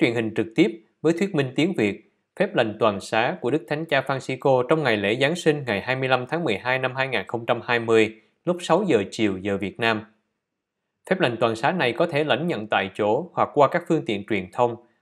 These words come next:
với hiệu quả là được xóa các hình phạt tạm thời do tội lỗi gây nên.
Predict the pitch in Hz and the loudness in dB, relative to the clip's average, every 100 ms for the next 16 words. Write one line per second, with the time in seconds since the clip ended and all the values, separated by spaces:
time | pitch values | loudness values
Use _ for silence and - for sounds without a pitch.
0 | _ 170 196 123 110 113 104 156 143 110 | _ 0 2 2 0 2 4 2 0 -2
1 | 98 - 139 165 214 208 107 98 98 - | -4 -2 0 2 0 -2 -4 -4 -4 -2
2 | 101 101 113 101 113 135 98 95 95 143 | -2 -2 -2 0 0 0 0 0 -4 0
3 | 123 117 113 110 - | 0 2 0 -2 -10